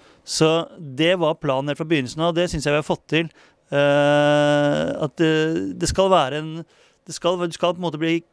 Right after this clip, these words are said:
kastat lite fram och tillbaka och inte helt veta var du, var du, <laughs> hur du ska känna det. För, eh, ja, jag upplever på en måte att, eh, det är ju egentligen sån,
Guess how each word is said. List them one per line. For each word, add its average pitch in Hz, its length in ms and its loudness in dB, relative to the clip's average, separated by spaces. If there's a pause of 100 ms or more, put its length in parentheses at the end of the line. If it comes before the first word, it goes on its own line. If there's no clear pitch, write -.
kastat - 540 -4
lite 165 160 -4
fram 147 140 0
och 143 60 -6
tillbaka 151 240 -2
och - 60 -18
inte 156 160 -6
helt 147 260 -6
veta 143 600 -6
var 131 160 2
du, 131 340 0 (640)
var 135 220 0
du, 143 400 2
<laughs> - 0 -
hur 139 560 0
du 131 80 -2
ska 156 120 -4
känna 143 280 0
det. 190 140 0 (580)
För, 143 400 0
eh, 143 680 2
ja, 208 180 0 (100)
jag 196 120 0
upplever 165 300 0
på 160 40 -4
en 160 40 -8
måte 156 220 -2
att, - 180 -6
eh, 151 420 2 (440)
det 156 120 2
är 139 160 2
ju 143 280 -2
egentligen 135 240 -10
sån, 135 340 -6